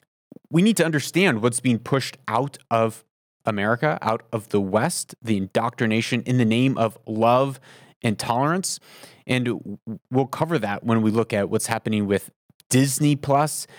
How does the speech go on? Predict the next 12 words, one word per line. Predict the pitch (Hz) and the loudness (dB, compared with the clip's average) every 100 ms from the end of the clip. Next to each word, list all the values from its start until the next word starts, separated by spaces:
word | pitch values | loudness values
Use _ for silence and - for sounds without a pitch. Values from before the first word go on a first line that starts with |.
| - - | -20 -10
and | - 107 - | -2 -2 -2
other | 123 127 | -2 0
media | 110 123 120 | 2 4 4
organizations | 110 120 110 110 113 110 - 107 | 2 0 0 -2 0 0 -2 0
that | 113 | 0
are | 110 | 2
not | 151 185 | 0 2
just | 202 - | 0 2
trying | 160 156 | 0 0
to | 160 | -2
capitalize | - - 135 - 131 120 120 117 - - - - - | -4 -2 0 0 0 2 2 0 -4 -16 -20 -6 0
on, | 110 107 101 | 2 2 -2